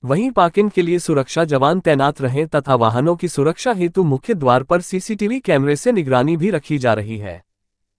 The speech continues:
पांडान में एक साथ बैठ पचास दल। नागौर कॉलेज ग्राउंड में बनाए गए पांडान में इस बार मतदान दलों को सामग्री लेते समय व वापस जमा करवाते समय लाइनों में नहीं लगना पड़ेगा।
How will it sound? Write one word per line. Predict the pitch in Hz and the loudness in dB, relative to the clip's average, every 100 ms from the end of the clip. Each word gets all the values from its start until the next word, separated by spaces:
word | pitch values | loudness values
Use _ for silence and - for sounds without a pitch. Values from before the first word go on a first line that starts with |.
| _ - | _ 0
पांडान | 160 196 196 208 | 2 4 2 2
में | 202 196 | 2 2
एक | 170 196 | 2 0
साथ | - 180 | 0 0
बैठ | 175 147 156 | 2 0 0
पचास | 156 147 160 135 113 | -2 0 0 0 -4
दल। | 90 - _ _ - | -8 -8 _ _ -4
नागौर | 135 180 196 220 | 2 2 4 2
कॉलेज | 226 185 185 185 | 4 4 4 2
ग्राउंड | 143 139 147 165 | 2 2 2 2
में | 185 | 2
बनाए | 143 120 143 196 | 2 2 2 2
गए | 147 143 | 0 2
पांडान | 131 131 151 185 | 2 2 2 2
में | 190 196 | 2 0
इस | 160 131 | -2 -2
बार | 120 147 | 2 2
मतदान | 170 139 113 160 202 | 4 0 2 0 2
दलों | 131 135 | 0 0
को | 135 | 0
सामग्री | 143 - 139 180 185 208 | -2 0 0 2 0 -2
लेते | 175 156 196 | -2 0 -2
समय | - 160 233 | 0 0 0
व | 208 | 2
वापस | 160 127 165 233 180 | 2 4 2 0 0
जमा | 135 160 | 0 0
करवाते | 214 160 123 123 202 | 0 0 2 0 -2
समय | - 131 190 | -2 0 0
लाइनों | 190 127 139 | 2 2 2
में | 156 | 2
नहीं | 196 160 165 | 0 0 0
लगना | 127 113 | 0 0
पड़ेगा। | 104 107 98 92 | -2 -4 -6 -8